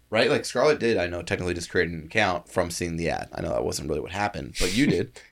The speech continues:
Speaker 2: Yeah, no, I
Speaker 1: Yeah.
Speaker 2: I was watching on my phone, looking for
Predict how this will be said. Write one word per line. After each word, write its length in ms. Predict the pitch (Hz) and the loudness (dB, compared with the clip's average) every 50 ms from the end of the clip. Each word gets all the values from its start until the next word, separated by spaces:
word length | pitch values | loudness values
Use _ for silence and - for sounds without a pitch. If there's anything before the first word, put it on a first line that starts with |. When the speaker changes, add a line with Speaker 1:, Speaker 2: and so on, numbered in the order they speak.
| _ - | _ 2
Speaker 2:
Yeah, 240 | 127 156 190 - - - | 4 4 4 4 2 -2
no, 160 | 127 - - | -2 0 2
I 200 | 104 117 123 117 120 - _ - - - - - - | 2 2 2 2 -2 -6 _ -16 -16 -16 -14 -4 4
Speaker 1:
Yeah. 200 | 123 127 123 110 - - - - _ _ - | 6 6 6 6 2 -6 -18 -20 _ _ -2
Speaker 2:
I 80 | - | -2
was 140 | 214 220 113 | -2 0 2
watching 320 | 110 110 113 123 - 135 131 | 4 4 4 4 4 2 2
on 80 | 127 | 2
my 100 | 127 120 | 2 0
phone, 600 | 120 - 120 117 117 120 127 139 147 165 180 175 - - - | 2 2 2 4 4 4 2 2 0 -2 -4 -8 -14 -12 -6
looking 340 | - 120 131 151 - 160 143 | -2 0 2 2 2 0 0
for 240 | - 143 123 117 | 2 2 2 2